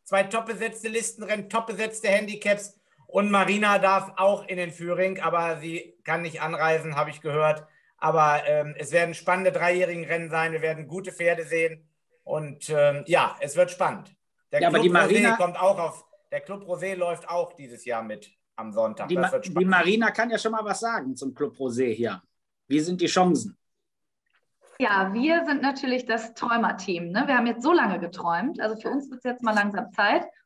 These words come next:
Speaker 3: Unser Pferd sieht super aus, muss man sagen. A Winning Warrior, ihr könnt's euch alle mal notieren.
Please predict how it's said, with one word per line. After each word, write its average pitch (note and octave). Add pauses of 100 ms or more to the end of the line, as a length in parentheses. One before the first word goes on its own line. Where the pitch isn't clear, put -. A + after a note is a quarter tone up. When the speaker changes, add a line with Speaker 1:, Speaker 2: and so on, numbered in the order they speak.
(160)
Speaker 3:
Unser A3+
Pferd C4+
sieht B3 (160)
super G#3
aus, -
muss -
man E3+
sagen. F#3+
A G#3
Winning B3+
Warrior, B3
ihr C4+
könnt's A3+
euch A#3+
alle B3+
mal A#3
notieren. A3+